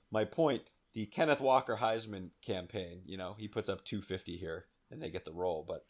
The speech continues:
I get why it's close. There's a chance, you know, Aiden O'Connell or Plummer don't turn it over and they throw for three fifty. David Bell's going crazy.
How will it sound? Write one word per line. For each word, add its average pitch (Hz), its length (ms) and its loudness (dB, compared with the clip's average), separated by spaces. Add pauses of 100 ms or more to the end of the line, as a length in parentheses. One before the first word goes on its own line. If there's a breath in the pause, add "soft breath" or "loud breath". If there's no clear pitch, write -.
(160)
I 98 80 0
get 110 180 2
why 131 140 2
it's 127 140 0
close. 139 460 4 (180)
There's 101 160 -4
a 101 40 -12
chance, 117 440 0
you 101 60 -2
know, 101 200 0 (260 soft breath)
Aiden 107 240 4
O'Connell 107 520 2
or 90 40 2
Plummer 107 460 0 (180)
don't 104 200 0
turn 104 260 0
it - 20 4
over 104 260 4
and 92 100 0
they 90 80 -2
throw 101 200 4
for 95 140 -4
three 98 240 -6
fifty. 101 400 0
David 92 380 2
Bell's 92 240 6
going 92 240 2
crazy. 92 560 0